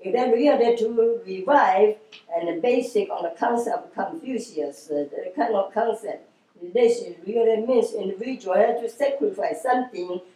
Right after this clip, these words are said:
have to toil the society benefit. So they have to have a kind of ethical value.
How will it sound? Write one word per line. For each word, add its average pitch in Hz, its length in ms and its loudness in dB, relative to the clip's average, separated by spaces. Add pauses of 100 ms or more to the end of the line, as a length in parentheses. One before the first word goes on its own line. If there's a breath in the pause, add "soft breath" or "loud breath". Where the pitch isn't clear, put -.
(140 loud breath)
have 208 120 -2
to 208 100 -8
toil 180 840 2
the 170 340 -2 (180)
society 208 800 0
benefit. 160 800 0
So 175 200 -8
they 208 120 0
have 220 200 0
to 208 140 2
have 185 220 0
a 180 120 -6
kind 214 240 0
of 190 240 0 (480 loud breath)
ethical 269 480 0
value. 220 400 2